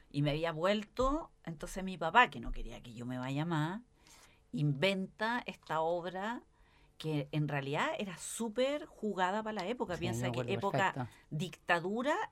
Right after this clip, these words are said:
Speaker 1: y religiosidad, pero
Speaker 2: Ah,
Speaker 1: así.
Speaker 2: claro.
Speaker 1: Entonces mi papá, que tenía un amigo cura que era súper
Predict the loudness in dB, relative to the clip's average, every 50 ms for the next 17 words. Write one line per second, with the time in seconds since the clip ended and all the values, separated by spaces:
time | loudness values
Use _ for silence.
0 | _ -8 -6 -6 -6 -6 -10 -14 _ _ -6 -4 -2 0 0 0 0 -2 -2 -4
1 | -6 -8 -4 -2 -2 0 -2 -2 -4 -2 0 2 4 6 6 4 4 2 -2 -2
2 | 0 -2 -2 -4 -4 -4 -2 -2 -2 -4 -6 -8 -12 -20 -20 -20 -20 -20 -20 -20
3 | -20 -20 _ _ -6 -6 -4 -2 0 0 2 2 4 4 4 6 6 6 4 4
4 | 0 -4 -2 -2 0 2 2 4 2 2 0 0 -2 -4 -2 -2 0 0 0 -2
5 | -4 -8 -10 -12 -12 -12 -12 -10 -6 -4 -4 -2 -2 -2 -4